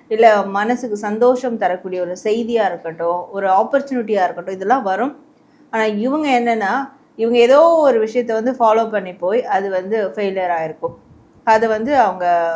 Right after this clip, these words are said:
பிக் பண்ண முடியாம போயிருக்கும். So, அது எனக்கு வேணும் அப்படின்னு சொல்லிட்டு வரக்கூடிய நல்ல வாய்ப்புகளை கூட இவங்க தவற விட்டுட்டு உக்காந்துட்டு இருப்பாங்க. So, அந்த மனநிலையை மட்டும் கொஞ்சம் ரிமூவ்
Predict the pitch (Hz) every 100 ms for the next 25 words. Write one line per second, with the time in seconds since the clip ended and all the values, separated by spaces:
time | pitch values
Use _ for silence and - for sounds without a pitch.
0 | 165 247 - 247 202 185 190 226 240 208
1 | 165 156 160 165 - _ _ _ - 220
2 | 214 220 294 285 240 202 185 190 185 185
3 | 185 165 165 185 196 202 175 165 208 302
4 | - _ - 220 254 285 294 262 247 208
5 | 196 208 196 190 208 214 202 170 190 214
6 | 254 196 175 165 156 151 - _ 226 220
7 | 262 262 214 202 196 196 180 170 170 -
8 | 170 - 160 160 - 214 196 208 202 190
9 | 226 269 254 214 196 233 214 180 214 233
10 | 214 170 175 165 185 240